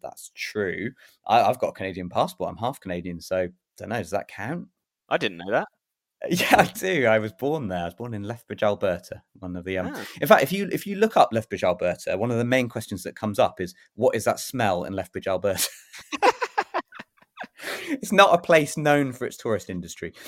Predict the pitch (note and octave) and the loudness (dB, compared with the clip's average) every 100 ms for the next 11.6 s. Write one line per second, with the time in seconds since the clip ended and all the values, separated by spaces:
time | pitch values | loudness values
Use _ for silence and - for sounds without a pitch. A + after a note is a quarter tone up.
0 | - - - C#3+ E3 E3+ G3 - G3+ B2+ | -16 -6 6 8 8 4 0 4 4 4
1 | - C#3+ G3 F3+ D3+ A3 - G3 F3+ D3+ | 0 -2 2 2 2 0 2 2 0 2
2 | C#3 A2 G2 F2+ G2+ F#2 F2+ G#2 - - | 0 0 -4 -6 -8 -4 -4 -4 -8 -4
3 | A2 A2 - G#2+ - G#2 G2+ - - - | -2 -2 -4 -8 -4 -4 -4 -10 -12 4
4 | G3 A2+ D3+ - _ C3 - D#3 D#3 F#3+ | 6 6 2 -2 _ -14 -8 -6 -4 -4
5 | F3+ C#3 E3+ G#3+ F3+ G2 - - - _ | -6 -6 0 0 0 -6 -10 -14 -20 _
6 | A2+ A2+ - B2+ C3+ D#3 F3+ F3 D#3+ F3 | -8 -6 -6 -6 -4 -4 -6 -8 -8 -6
7 | F3 D#3 A#2+ C3 B2+ D3+ C#3+ G#2 G#2 A2+ | -6 -8 -8 -8 -4 -4 -2 -2 -4 -4
8 | E3+ E3 - _ _ - E3+ A2+ A#2+ - | -6 -8 -12 _ _ -10 -6 -2 -2 -4
9 | - A2 G#2+ C#3 - - _ _ C#3 F#3 | -2 4 6 6 4 -20 _ _ -6 -2
10 | A3+ - - B2 D#3 A2 C3+ C#3+ A2+ F#2+ | -2 -4 -6 -6 -4 -2 -2 0 -2 -2
11 | F#2+ F#2 F2 F2+ F2 | -4 -4 -6 -8 -10